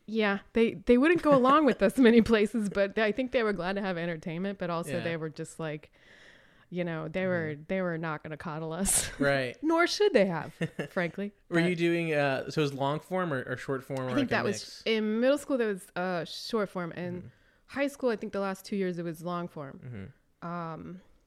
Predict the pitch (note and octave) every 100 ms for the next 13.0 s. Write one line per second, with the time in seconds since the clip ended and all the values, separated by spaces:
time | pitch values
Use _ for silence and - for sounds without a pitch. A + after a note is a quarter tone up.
0 | _ _ _ - _ _ _ F#3 E3+ -
1 | A3 G#3 G3 F3 F#3+ F#3+ F#3 F#3 - F3+
2 | - - F3+ - E3+ E3+ - F3+ F3 -
3 | G3 G#3 F#3 - - G3+ G#3 A3 - B3
4 | G3+ F#3 - F#3 G3 G#3 D3+ - _ _
5 | _ _ - F3 E3 D#3 D3 E3+ F3 E3
6 | F3+ F#3+ F3+ E3+ E3+ C#3+ - - D#3+ E3+
7 | E3 D#3+ E3 E3 - G3+ - F#3 F3 E3+
8 | _ _ - E3 F3+ F3 F3 D#3+ C#3+ C#3
9 | C3 C3 C#3 C3 - C#3 C3+ - - -
10 | - - _ F#3+ A3 A3+ G3+ A3+ - A#3
11 | - A#3+ - E4 F#4 F#4+ F#4+ F#4 D4+ D#4+
12 | E4 D#4 B3 D4 C#4 - G#3+ - A3